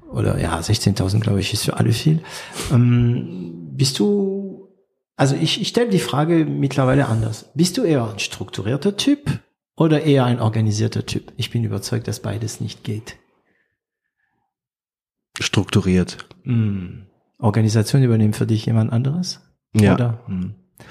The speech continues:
Speaker 1: Und das sind diese Aufgaben, die man ungern weitergibt, ne?
Speaker 2: Ja.
Speaker 1: Kannst du bald bitte, äh, mir eine Notiz schreiben oder kannst du mir in meinen Kalender oder kannst du diese Mail beantworten? Hm. Also strukturiert. Das heißt, du siehst sofort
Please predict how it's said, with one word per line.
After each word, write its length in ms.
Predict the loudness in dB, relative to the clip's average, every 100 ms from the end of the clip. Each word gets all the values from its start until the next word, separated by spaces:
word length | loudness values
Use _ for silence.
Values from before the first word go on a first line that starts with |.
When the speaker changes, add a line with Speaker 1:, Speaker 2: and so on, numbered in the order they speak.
| -4
Speaker 1:
Und 120 | 0 2
das 140 | 4
sind 140 | 2
diese 220 | 2 0 -2
Aufgaben, 460 | -2 0 0 0
die 100 | 0
man 160 | 0 0
ungern 340 | 0 2 2
weitergibt, 460 | 0 0 -2 -2 2
ne? 180 | 2 2 -8 _ _ _ _ _
Speaker 2:
Ja. 80 | 4
Speaker 1:
Kannst 200 | 4 2
du 40 | -2
bald 200 | -2 -2
bitte, 260 | -4 -2 -2
äh, 180 | -2
mir 220 | -2 -2 -2
eine 260 | -2 0
Notiz 420 | 0 -2 -4 -4
schreiben 320 | -4 -2 -2 0
oder 160 | -2
kannst 260 | 2 0 2
du 40 |
mir 100 | 2
in 80 | 4
meinen 180 | 4 2
Kalender 680 | 2 2 2 4 4 2 0
oder 320 | 2 2 0
kannst 280 | 0 -2 0
du 60 |
diese 220 | 0 2 4
Mail 160 | 4
beantworten? 420 | 2 0 -2 -4
Hm. 220 | -4 -4 -6 -12 -20 -14 0
Also 160 | 2 2
strukturiert. 580 | 2 0 2 2 2
Das 120 | 0 2
heißt, 220 | 2 2
du 60 |
siehst 580 | 0 4 6 4 0 -8 _ -10
sofort 720 | -4 0 2 2 0 -8